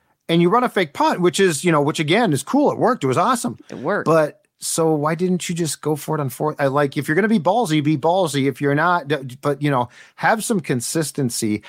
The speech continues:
Speaker 1: The fourth and one thing was really weird, I
Speaker 2: It's
Speaker 1: thought.
Speaker 2: just the time. It is. It's the timing of his. And, ag-, and again, we've discussed this before on this podcast, and I know on other Purple Daily channels, is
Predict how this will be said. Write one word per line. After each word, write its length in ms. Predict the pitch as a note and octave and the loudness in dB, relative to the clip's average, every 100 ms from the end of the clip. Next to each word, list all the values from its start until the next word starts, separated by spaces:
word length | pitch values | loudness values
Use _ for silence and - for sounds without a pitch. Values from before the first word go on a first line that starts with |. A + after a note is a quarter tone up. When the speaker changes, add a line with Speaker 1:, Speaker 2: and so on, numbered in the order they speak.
| - | -8
Speaker 1:
The 80 | C#3+ | -4
fourth 300 | A3+ D#4 C#4 | 0 2 2
and 120 | D#3+ | 2
one 180 | C#3 D#3 | 2 0
thing 160 | D3 A#2 | -2 -4
was 180 | F#2+ | -4
really 380 | G#2 G#2+ B2 A2+ | -6 -2 0 -2
weird, 320 | - G2 F2+ | -6 -8 -6
I 140 | E2+ F#2+ | -4 -4
Speaker 2:
It's 160 | A3 | -4
Speaker 1:
thought. 60 | - | -2
Speaker 2:
just 180 | B3 - | -4 -2
the 80 | A3 | -4
time. 340 | - F#3+ E3+ - | -2 -2 -2 -2
It 140 | F#3+ | 0
is. 200 | F3+ D3 | 0 0
It's 200 | D#3+ D3+ | -2 -6
the 100 | F3+ | -8
timing 460 | F3 E3+ E3+ E3 D3+ | -6 -4 -2 -2 -2
of 260 | D3+ - | -4 -6
his. 300 | - F3+ D3 | -4 -4 -4
And, 140 | - F#3+ | -4 -4
ag-, 180 | E3+ - | -6 -6
and 160 | F#3 F#3+ | -4 -4
again, 260 | E3+ A3+ E3+ | -2 -2 0
we've 240 | F3+ D#3 | -2 -2
discussed 480 | D3+ F3 - G#3+ - | -6 -4 -2 -2 -2
this 180 | G#3+ - | -4 -2
before 460 | E3 - F#3+ E3 | -4 0 2 2
on 160 | D#3+ E3 | 0 -2
this 140 | D#3 | -4
podcast, 500 | - E3+ F#3 F#3 - | -4 -4 -2 -4 -4
and 60 | D3+ | -4
I 60 | |
know 120 | D#3 D3+ | -2 -2
on 160 | D3+ | -2
other 160 | D#3 D3 | -2 -4
Purple 240 | D#3 D3 | -4 -4
Daily 200 | D3 C#3+ | -2 -2
channels, 360 | F3+ F#3 F#3 D#3+ | -2 -2 -2 -2
is 180 | D#3 | -4